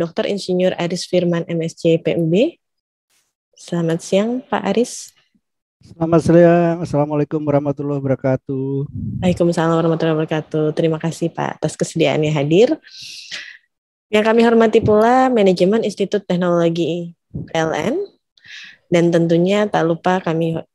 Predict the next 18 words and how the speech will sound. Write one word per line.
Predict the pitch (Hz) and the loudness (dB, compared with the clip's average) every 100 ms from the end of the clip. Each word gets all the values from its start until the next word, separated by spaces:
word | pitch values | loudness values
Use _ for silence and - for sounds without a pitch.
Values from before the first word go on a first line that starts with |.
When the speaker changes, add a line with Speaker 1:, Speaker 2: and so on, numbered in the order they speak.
| _ _ _ _ - | _ _ _ _ -8
Speaker 1:
ucapkan | 175 160 160 175 175 175 180 175 - | -2 -2 0 -2 0 -2 -2 -6 -6
selamat | - 170 160 160 | -4 -2 -2 -2
datang | 156 160 196 | -2 -2 0
dan | 170 170 - 170 | 0 0 -4 -12
yang | - 160 | -4 -2
kami | 156 202 | 0 2
hormati | 220 185 175 170 | 4 2 2 2
juga | 165 151 165 | 0 0 0
Bapak | 151 147 139 | 0 0 -2
dan | 143 139 | -2 -4
Ibu | 147 185 214 | -2 2 4
yang | 175 | 2
telah | 160 143 | -2 -6
hadir | 147 143 156 170 175 | -6 -4 0 0 0
pada | 147 147 | -4 -2
webinar | 143 139 139 139 139 | -2 -2 -2 -4 -6
hari | 131 135 117 | -10 -10 -10
ini. | 123 135 | -10 -14